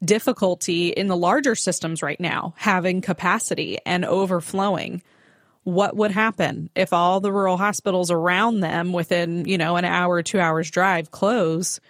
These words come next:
Well, then anyone that is able to drive to those locations, are they even gonna be able to access that care? And then they're just dealing with more and more of a, uh, of a backlog and more and more people boarding in their emergency departments and,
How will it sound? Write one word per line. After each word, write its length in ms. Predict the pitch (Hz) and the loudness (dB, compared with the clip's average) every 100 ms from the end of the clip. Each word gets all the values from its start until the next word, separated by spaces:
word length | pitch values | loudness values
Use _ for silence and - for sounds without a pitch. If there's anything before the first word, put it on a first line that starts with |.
| _ _ _ _ _ - | _ _ _ _ _ 0
Well, 380 | 190 180 180 - | 2 2 0 -4
then 460 | 165 202 226 214 - - | -2 0 0 -4 -6 -2
anyone 460 | 208 202 190 185 | 2 2 2 2
that 220 | 180 175 - | 0 -2 -2
is 240 | - 254 269 | 0 2 2
able 320 | 165 170 170 | 0 0 0
to 200 | - 160 156 - | -2 -6 -8 -2
drive 260 | 180 170 - | 0 2 0
to 80 | |
those 200 | 175 165 | 0 0
locations, 580 | 165 - 165 - 185 208 | -2 -4 -4 -2 -2 -2
are 160 | - 196 | 0 2
they 120 | 190 | 2
even 180 | 185 180 | 0 0
gonna 140 | 180 180 | 0 0
be 80 | |
able 140 | 175 175 | 2 0
to 100 | - | 0
access 360 | 165 - 233 | 0 -2 -4
that 200 | - 160 | -2 -4
care? 340 | - 165 147 196 _ _ _ _ _ _ _ | -2 -2 -2 -4 _ _ _ _ _ _ _
And 200 | 196 185 | 0 2
then 100 | 196 | 2
they're 160 | 185 180 | 2 2
just 180 | 185 - | 0 0
dealing 260 | 185 180 | 0 0
with 160 | 165 - | -2 0
more 260 | 180 180 | 0 2
and 140 | 170 170 | 0 0
more 320 | 170 160 165 | 0 2 0
of 280 | - 165 160 | 0 0 0
a, 520 | - 170 160 160 156 | 0 0 0 -2 -2
uh, 180 | 170 170 | 0 0
of 120 | 170 | 0
a 80 | 165 | -2
backlog 720 | 160 170 208 160 156 156 160 - | 0 0 0 0 0 0 -2 -4
and 360 | 165 160 160 160 | -2 0 -2 -2
more 200 | 170 170 | -2 -2
and 80 | 165 | -2
more 120 | 160 | -6
people 480 | - 175 180 185 202 - | -4 -2 0 0 -2 -6
boarding 380 | 160 170 175 180 | 0 2 2 0
in 80 | |
their 120 | 165 156 | 0 0
emergency 420 | 156 165 175 - | -2 -4 -4 -6
departments 580 | 180 175 175 190 226 - | -2 -2 0 -2 -2 -2
and, 240 | 160 156 | -4 -6